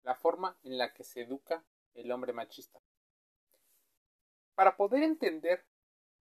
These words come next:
la forma en que se socializa un hombre, es importante comprender el surgimiento de lo que se le llama el patriarcado. El patriarcado tiene alrededor de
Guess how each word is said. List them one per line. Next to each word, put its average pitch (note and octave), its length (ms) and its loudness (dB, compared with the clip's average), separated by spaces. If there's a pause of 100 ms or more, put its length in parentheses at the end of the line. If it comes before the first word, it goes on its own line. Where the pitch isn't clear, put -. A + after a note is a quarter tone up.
(280)
la C3+ 180 4
forma E3+ 560 4 (300)
en D3+ 180 -10 (140)
que D#3 100 -10
se D3+ 160 -8
socializa E3 840 0 (680)
un F3+ 200 -8
hombre, B2+ 320 -6 (800)
es - 180 -10
importante F3 760 2
comprender C#3 600 -2
el F#3 100 -2
surgimiento C#3+ 840 -8 (760)
de D3+ 160 0
lo D3 160 0
que D3+ 120 -18
se E3 120 4
le C3+ 120 -6
llama C3+ 300 -4 (300)
el D#3+ 160 -4
patriarcado. B3 640 2 (1300)
El C#3+ 120 -10
patriarcado D3 680 6
tiene E3 240 0
alrededor D3 640 2
de C3+ 480 -4